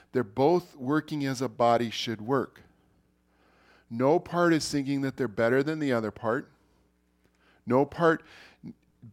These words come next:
both parts needing each other to work properly. Through the giving of both results in this exponential growth for both parties.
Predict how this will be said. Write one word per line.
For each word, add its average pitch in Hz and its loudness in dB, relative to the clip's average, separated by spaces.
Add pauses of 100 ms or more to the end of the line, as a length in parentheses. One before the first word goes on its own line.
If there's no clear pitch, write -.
(260)
both 165 4
parts 151 -4
needing 156 -2
each 170 -6
other 135 0
to 127 -10
work 120 -6
properly. 147 -6 (2250)
Through 147 0
the 131 0
giving 147 2
of 117 -6
both 135 0
results 127 0
in 123 -4
this 117 -6
exponential 135 -6
growth 110 -6 (400)
for 139 0
both 156 4
parties. 135 -4